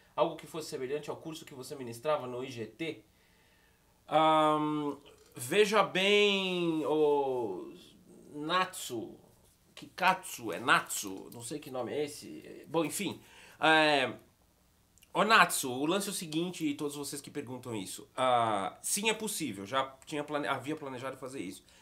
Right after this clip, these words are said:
mas que, qual que é o problema? O problema é o seguinte, eu estou vivendo nos Estados Unidos, a minha realidade econômica é completamente diferente. Se eu tiver que f-, de que cobrar esse preço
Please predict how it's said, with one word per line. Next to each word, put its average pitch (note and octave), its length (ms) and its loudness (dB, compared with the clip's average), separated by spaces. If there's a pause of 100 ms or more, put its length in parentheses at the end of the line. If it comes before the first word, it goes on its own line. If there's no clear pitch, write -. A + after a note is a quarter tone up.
(160)
mas C#3+ 240 2
que, - 180 -12
qual F#3+ 280 6
que F3+ 120 -4
é D#3+ 60 4
o F3 80 2
problema? B2 580 -4 (380)
O - 20 -20
problema B2+ 240 -2
é E3+ 60 0
o - 0 -
seguinte, D3+ 420 -4 (140)
eu C#3+ 80 0
estou D#3 200 -4
vivendo E3+ 300 -4
nos F3+ 200 0
Estados F3 320 -4
Unidos, A2+ 320 -8
a A2 40 -10
minha C3+ 160 -6
realidade C3+ 380 -4
econômica D3+ 480 -4
é - 20 -12
completamente D3+ 680 -8
diferente. C#3+ 520 -10 (520)
Se - 340 -2
eu F3 100 0
tiver F3 380 -2
que F#3 120 -10
f-, - 360 -14
de - 160 -18
que E3+ 140 -10
cobrar D#3 520 2
esse E3+ 220 -4
preço A#2+ 640 -8